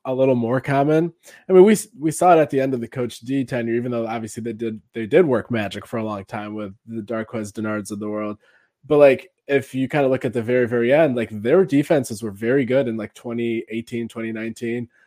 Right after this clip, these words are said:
Um, like, Joe Bacci, l-, those led units, the Raequan Williams led units, Kenny Willekes. Um, but, like, out of all those guys, um, it was really just, uh, Josiah Scott ended up getting drafted in the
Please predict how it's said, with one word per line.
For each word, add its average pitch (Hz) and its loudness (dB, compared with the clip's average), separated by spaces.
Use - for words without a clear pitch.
Um, 117 -10
like, 113 -6
Joe 123 -2
Bacci, 120 -2
l-, 110 -10
those 113 -4
led 117 -6
units, 117 -4
the - -10
Raequan 110 -6
Williams 117 -2
led 117 -4
units, 120 -4
Kenny 123 -2
Willekes. 120 -2
Um, 104 -10
but, 160 4
like, 160 8
out 202 8
of 165 8
all 156 8
those 127 0
guys, 117 -6
um, 110 -8
it 120 -18
was 117 -10
really 180 4
just, - -8
uh, 117 -4
Josiah 127 -2
Scott 127 -2
ended 135 -4
up 135 0
getting 139 0
drafted 131 -4
in 127 -4
the 101 -12